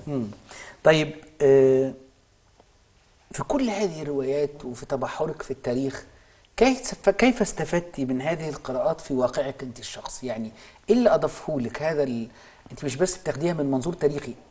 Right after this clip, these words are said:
ده روائي تاريخي، يعني بتاخدي زاوية من مرحلة أو حقبة زمنية معينة، أمر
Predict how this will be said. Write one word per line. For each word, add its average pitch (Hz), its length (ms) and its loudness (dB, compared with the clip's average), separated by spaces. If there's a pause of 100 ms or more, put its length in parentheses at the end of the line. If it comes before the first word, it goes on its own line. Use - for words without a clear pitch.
(160)
ده 123 140 -2
روائي 170 440 6
تاريخي، 143 480 -2
يعني 117 240 -2 (400)
بتاخدي 156 480 2
زاوية 202 560 10
من 170 460 0
مرحلة 151 460 6
أو 151 220 6
حقبة 175 560 0 (400)
زمنية 143 420 2
معينة، 131 500 2
أمر 156 400 2